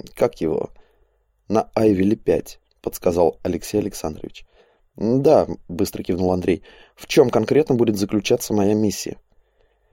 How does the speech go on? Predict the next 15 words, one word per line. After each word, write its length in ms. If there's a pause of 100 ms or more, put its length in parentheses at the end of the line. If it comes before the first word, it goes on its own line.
(460)
"Учитывая 500
то, 180
что 200
у 20
вас 240
нет 180
опыта 240
работы, 440 (300)
никакого 480
определённого 520
задания 380
вам 160
поручено 420
не 140
будет. 400